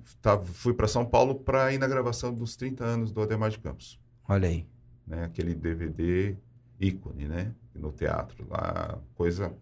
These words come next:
Speaker 1: Na entrada, me toca o telefone, né? Me chamando o vice-presidente da empresa.
Speaker 2: Tá.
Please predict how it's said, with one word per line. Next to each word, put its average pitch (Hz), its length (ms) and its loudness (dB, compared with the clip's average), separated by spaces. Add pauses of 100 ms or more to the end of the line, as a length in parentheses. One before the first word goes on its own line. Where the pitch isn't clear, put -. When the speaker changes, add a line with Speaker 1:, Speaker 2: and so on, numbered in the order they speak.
(1300)
Speaker 1:
Na 117 480 4
entrada, 135 760 6 (580)
me 107 100 0
toca 113 360 6
o 110 40 -2
telefone, 120 760 0 (480)
né? 85 300 -8 (460)
Me 82 80 -6
chamando 98 500 0 (200)
o 110 400 0
vice-presidente 123 720 0
da 92 80 0
empresa. 80 520 -2 (360)
Speaker 2:
Tá. 92 300 4